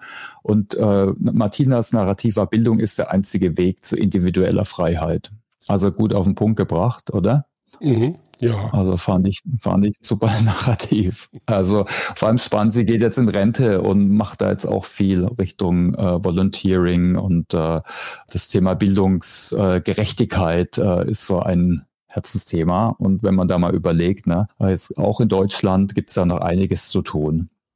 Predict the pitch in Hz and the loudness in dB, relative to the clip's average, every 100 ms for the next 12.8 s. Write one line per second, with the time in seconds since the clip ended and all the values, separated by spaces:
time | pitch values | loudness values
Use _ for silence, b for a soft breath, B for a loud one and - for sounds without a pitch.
0 | _ - 98 104 - _ _ _ _ _ | _ -2 0 -2 -4 _ _ _ _ _
1 | _ 101 90 95 92 78 104 131 117 - | _ -2 0 2 2 0 0 0 -2 -14
2 | _ - _ _ b b b b b - | _ -20 _ _ b b b b b -4
3 | 104 190 - - 123 107 - 101 113 151 | -2 0 -2 0 0 0 0 0 2 2
4 | 131 123 139 135 - 120 110 104 101 104 | 0 2 0 0 0 2 2 2 0 -2
5 | - 113 - - - 139 143 120 127 123 | -2 -2 -2 -4 0 2 2 2 0 0
6 | 139 139 95 107 110 113 - 92 151 - | 0 0 0 0 0 -2 0 0 0 0
7 | - 107 107 101 95 107 120 101 - - | 0 2 2 2 2 0 -2 -2 -4 0
8 | 95 82 95 90 90 120 131 113 110 110 | -2 0 -2 0 0 0 0 2 2 2
9 | - 98 92 90 - 101 92 - 135 131 | 2 2 2 2 0 0 0 0 2 2
10 | 113 - 104 104 107 101 90 92 92 101 | 0 0 0 2 2 2 2 2 0 -2
11 | 95 92 - 101 90 98 110 131 - 107 | -2 -2 0 -2 0 0 2 0 0 -4
12 | - 104 92 92 95 90 92 | -2 0 0 0 0 0 0